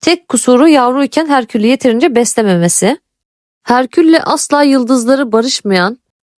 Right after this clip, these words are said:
platonik olarak Şaşkın'a aşık, ısırma nedir bilmeyen Paşa'ya ise beni bu aralar kemirmeye başladığı için ve kendi dışkılarını yediği için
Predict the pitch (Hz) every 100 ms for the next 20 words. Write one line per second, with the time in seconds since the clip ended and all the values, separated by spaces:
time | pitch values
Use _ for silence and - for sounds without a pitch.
0 | _ - 240 247 254 269 339 320 285 277
1 | - 262 226 - 240 262 220 196 175 180
2 | 190 - _ _ - - - 254 277 311
3 | 285 262 240 226 294 262 226 220 233 220
4 | 254 262 277 240 - 202 269 _ _ _
5 | 254 247 254 294 269 277 - 262 240 247
6 | 285 233 233 247 226 294 247 - 208 220
7 | 254 240 233 269 247 - 220 220 190 180
8 | 202 285 262 240 262